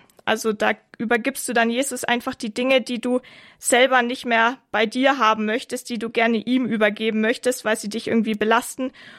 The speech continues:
und du einfach von ihnen frei werden möchtest. Also Get Free heißt ja frei werden von diesen Dingen. Genau, und wichtig eben auch wieder die Wiederholung, damit's einfach dann auch irgendwann sitzt <laughs> und man das verinnerlicht, also eben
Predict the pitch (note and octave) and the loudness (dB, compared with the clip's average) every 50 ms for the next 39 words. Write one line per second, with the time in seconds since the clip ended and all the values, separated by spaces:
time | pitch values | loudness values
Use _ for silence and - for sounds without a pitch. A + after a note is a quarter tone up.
0 | - - - A#3 G#3+ A3+ A#3+ A#3 G#3+ A#3 A#3 A3 - A3 A3+ A3+ - A3+ G#3+ G#3 | -16 -4 -2 -2 0 2 2 2 4 2 2 2 0 -2 -2 -2 -2 -4 -2 0
1 | - A3 A3 G#3 G#3 - - - - G3+ G#3+ A3 G3+ G#3 G3+ G3+ G3+ G#3 - - | 2 2 2 2 0 -2 -6 -2 0 2 2 2 2 0 -2 -2 -2 -4 -4 -6
2 | - G#3+ - - G#3 G#3 - - - G#3+ G#3+ G#3+ - - A3+ A3+ A3+ B3 A#3+ G#3+ | -8 -10 -6 -6 -6 -6 -6 -6 -4 -4 -4 -4 -4 -4 -2 0 0 2 2 0
3 | G#3 G#3 - - - A3 - A3+ - _ _ - - - - F#3+ G3+ G#3 G3+ G3 | 0 -2 -2 -2 -2 -2 -2 -2 -6 _ _ -20 -16 -8 -2 0 0 0 0 0
4 | G#3+ G#3 A3+ A3+ - - - - - - - - - A3 - - - - - - | -2 -2 -4 -8 -8 -10 -12 -10 -10 -12 -12 -10 -12 -12 -8 -6 -6 -6 -6 -8
5 | B3+ - _ _ _ _ _ _ _ _ _ _ - - _ _ _ - G#3+ G#3+ | -10 -12 _ _ _ _ _ _ _ _ _ _ -20 -20 _ _ _ -2 0 2
6 | G#3+ G#3 G3 - A3 A#3+ A#3 - - - - A3+ C4+ C#4+ - - C#4 C4+ - B3 | 4 2 2 2 0 -2 -4 -4 -10 -12 -8 -4 -4 -4 -4 -4 -6 -4 0 0
7 | C4 B3 B3 - C4 B3+ - C#4 B3+ B3+ B3 B3 C#4 - _ - - A3+ A3 A3+ | 0 0 2 0 0 0 0 -2 2 4 4 2 2 -2 _ -16 -12 -8 -2 2
8 | A3+ A#3 C4+ C#4+ D4+ D#4+ D#4+ F4+ G#4+ - - _ _ - - A#3 A#3 B3+ - - | 2 2 4 4 4 4 4 2 2 -4 -12 _ _ -4 -4 -2 -2 -4 -2 -2
9 | - A3+ A3 A#3 B3 - B3 A3+ G#3+ G#3+ - - B3+ A3+ A3+ G#3+ G#3+ - - E4 | -2 -2 -2 -4 -6 -2 -2 -2 -2 -2 -2 -2 -2 0 0 -2 -2 0 0 -2
10 | E4+ - - - G4 F4 D#4 C#4+ - - - - - - - - - B3 A#3 A#3 | 0 -2 0 2 2 2 2 -2 -4 -8 -16 -16 -16 -16 -10 -2 0 0 2 2
11 | B3 A#3 A#3 A#3+ B3+ - - G#3+ - B3+ B3+ B3+ B3 C4 C4 - - A3+ A#3 G#3+ | 0 2 2 0 0 0 0 0 2 4 4 4 4 2 0 0 -2 -2 0 0
12 | A3+ A3+ A3 B3+ C4 - - - A3 A#3 A3+ A#3+ A#3 B3+ | 0 0 0 0 -2 -6 -8 -4 0 0 2 2 0 0